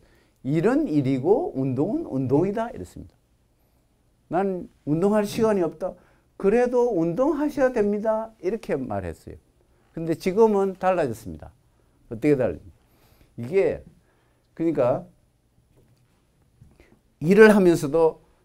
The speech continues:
중간중-, "나는 지금 운동을 하고 있다. 나는 지금 운동을 하고 있다." 이렇게 계속 되뇌면서 일을 하면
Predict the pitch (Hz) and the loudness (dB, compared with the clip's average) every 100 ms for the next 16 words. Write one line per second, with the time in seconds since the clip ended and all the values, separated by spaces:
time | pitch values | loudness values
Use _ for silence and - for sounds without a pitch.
0 | _ _ _ - 139 131 127 117 117 _ | _ _ _ -6 -2 0 -2 -4 -10 _
1 | _ 107 92 90 85 87 87 90 101 123 | _ -10 -8 -8 -10 -12 -12 -12 -8 -6
2 | 185 170 131 95 80 80 - - _ _ | -4 -6 -8 -12 -14 -14 -18 -20 _ _
3 | - 110 101 92 101 - 113 139 190 151 | -14 -10 -10 -8 -12 -8 -6 -2 -2 -4
4 | 127 107 - - - - - 190 226 226 | -6 -8 -8 -14 -16 -20 -10 -8 -4 -2
5 | 202 196 156 165 180 - 139 147 143 139 | -2 -4 -6 -6 -10 -6 -4 -4 -4 -4
6 | 135 160 131 110 120 110 104 101 113 143 | -4 -6 -6 -6 -8 -8 -10 -10 -10 -12